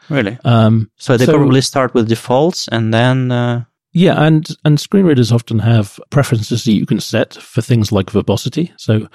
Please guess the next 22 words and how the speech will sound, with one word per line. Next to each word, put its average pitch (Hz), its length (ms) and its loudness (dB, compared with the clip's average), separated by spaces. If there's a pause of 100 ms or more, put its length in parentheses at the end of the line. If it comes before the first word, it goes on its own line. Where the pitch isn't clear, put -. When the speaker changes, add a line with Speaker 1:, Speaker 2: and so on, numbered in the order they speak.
(100)
Speaker 2:
how 120 100 -2
Speaker 1:
Right. 127 120 2
Speaker 2:
much 113 160 -4
information 110 680 -2
is, 98 480 -8
is 117 160 0
exposed. 110 560 -2 (120)
Speaker 1:
Mm-hmm. 135 180 -4 (320)
Speaker 2:
And 131 400 2 (140)
most 147 340 2
screen 143 240 2
reader 127 140 4
users 123 320 2
are 117 60 0
going 113 180 0
to 101 180 0 (320)
change 110 300 0
that - 180 -2
for 113 120 -2
their 110 120 2
own 107 140 2
preferences, 110 640 -2